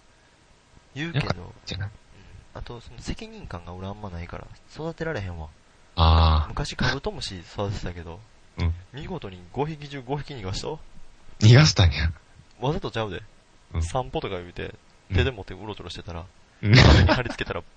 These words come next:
Speaker 1: バーンって羽広げて。
Speaker 2: ただのアホやんけ。
Speaker 1: <laughs> ほんで、なんか近くのなんかジャイアン的お兄ちゃんがおって、
Speaker 2: うん。
Speaker 1: で、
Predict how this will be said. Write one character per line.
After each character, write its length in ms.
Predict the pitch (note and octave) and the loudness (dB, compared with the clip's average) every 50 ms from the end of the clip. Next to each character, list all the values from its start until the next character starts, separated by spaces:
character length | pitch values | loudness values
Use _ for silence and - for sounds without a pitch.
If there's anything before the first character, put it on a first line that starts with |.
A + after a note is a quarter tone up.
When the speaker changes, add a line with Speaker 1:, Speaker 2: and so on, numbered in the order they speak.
| - - - | -6 0 2
Speaker 1:
バ 140 | C3+ - - | 2 2 2
ー 40 | C3+ | 0
ン 20 | B2 | -4
っ 20 | |
て 80 | - G2 | -2 -2
羽 180 | A#2 G#2+ G#2 | -4 -4 -4
広 200 | G2+ A2+ G#2+ G#2 | -4 -4 -4 -4
げ 60 | G2+ | -4
て。 140 | G2+ G2+ F#2+ F#2 F2 - - - A2 A#2 A#2 A2 A2 G#2+ | -4 -4 -4 -6 -6 -8 -8 -8 -6 -6 -6 -8 -6 -4
Speaker 2:
た 100 | - F2+ | -2 0
だ 100 | A#2 C#3 | 0 2
の 80 | A2+ F2+ | 2 2
ア 120 | E2+ F#2+ | 0 0
ホ 140 | G2 A#2 A#2+ | 0 0 0
や 60 | G2 | 0
ん 120 | E2 D2+ | -2 -4
け。 100 | - - - | -4 -2 2
Speaker 1:
<laughs> 100 | - - - - - C#5 - - - - - - - - - - - - - - - - - - - - - - - - - - - - - - - - - - - - | 4 4 6 6 4 2 0 -2 -8 -10 -14 -10 -8 -6 -4 -4 -4 -4 -6 -8 -12 -12 -12 -12 -12 -14 -16 -18 -18 -20 -20 -18 -16 -14 -14 -12 -12 -12 -14 -14 -14 -14
ほ 60 | B2 | -14
ん 60 | A2+ | -10
で、 40 | A2 | -10
な 60 | A#2 | -10
ん 20 | A2+ | -10
か 80 | G#2 | -10
近 240 | - - - - A#3 | -12 -12 -10 -10 -10
く 160 | - - - | -12 -12 -16
の 80 | G#2 F#2+ | -16 -16
な 60 | G2 | -14
ん 40 | F#2+ | -14
か 80 | F#2+ | -8
ジ 120 | F2 - - | -4 -2 -2
ャ 80 | D#3 | -2
イ 120 | F3+ F#3 F#3 | -2 -4 -6
ア 60 | F3+ | -6
ン 40 | F3 | -4
的 180 | - E3+ - | -4 -6 -6
お 80 | E3+ E3 | -6 -12
兄 140 | E3 F3 D#3+ | -12 -14 -14
ち 100 | - - | -10 -10
ゃ 40 | F#2 | -10
ん 40 | F2 | -10
が 60 | F2+ | -10
お 60 | F2+ | -14
っ 40 | F2 | -14
て、 320 | _ - - - G2 F#2 G2 - - - | _ -8 -8 -8 -8 -8 -12 -18 -14 -8
Speaker 2:
う 60 | G2 | -6
ん。 160 | F#2 F2 E2+ F2 - - - - _ - - - | -4 -4 -6 -8 -12 -18 -20 -20 _ -20 -18 -18
Speaker 1:
で、 100 | - | -18